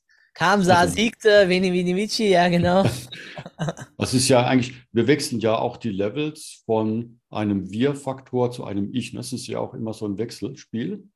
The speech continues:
Speaker 2: Ich weiß nicht, ob das der Gräf, hab ich gar nicht mehr so in Erinnerung, auch hat.
Speaker 1: Ja, ja, der hat es auch
Speaker 2: Ähm,
Speaker 1: ganz stark. Selbstausdruck nennt er es.
Speaker 2: genau. Also,
Speaker 1: Und
Speaker 2: und, ähm, dann kommt ja wieder eine, mehr eine Ich-Fokussierung. Und der rote Level ist ja der erste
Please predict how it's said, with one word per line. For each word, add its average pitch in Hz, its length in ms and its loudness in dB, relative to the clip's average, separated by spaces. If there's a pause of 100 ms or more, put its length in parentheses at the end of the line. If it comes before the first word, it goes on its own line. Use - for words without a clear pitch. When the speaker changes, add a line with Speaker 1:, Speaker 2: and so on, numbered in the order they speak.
(220)
Speaker 2:
Ich - 180 -14
weiß 113 200 -4
nicht, 113 100 -8
ob - 120 -14
das - 180 -10
der 104 120 -6
Gräf, - 440 -4
hab 107 120 -8
ich 98 80 -16
gar 117 120 -4
nicht 110 80 -2
mehr 104 80 -4
so 107 100 -6
in 113 60 -8
Erinnerung, 98 300 -4
auch 117 240 -6
hat. - 220 -12 (320)
Speaker 1:
Ja, 175 140 0
ja, 170 160 4
der 156 140 -2
hat 127 80 -4
es 101 100 2
auch 101 60 0
Speaker 2:
Ähm, 101 60 -2
Speaker 1:
ganz - 180 -16
stark. - 140 -14
Selbstausdruck 165 1000 -2
nennt 151 300 -8
er 147 140 2
es. 90 140 -2
Speaker 2:
genau. - 240 -18
Also, - 180 -14 (140)
Speaker 1:
Und - 180 -10
Speaker 2:
und, 98 580 -2 (120)
ähm, 90 520 -4
dann 98 140 -8
kommt 110 200 -4
ja 101 80 2
wieder 101 260 2
eine, 95 320 -4 (140)
mehr 98 160 -2
eine 98 120 -6
Ich-Fokussierung. 131 1000 -2
Und 123 80 -4
der 95 100 0
rote 98 300 -2
Level 104 260 -2
ist 104 120 -8
ja 101 60 -4
der 90 140 -6
erste 104 580 -2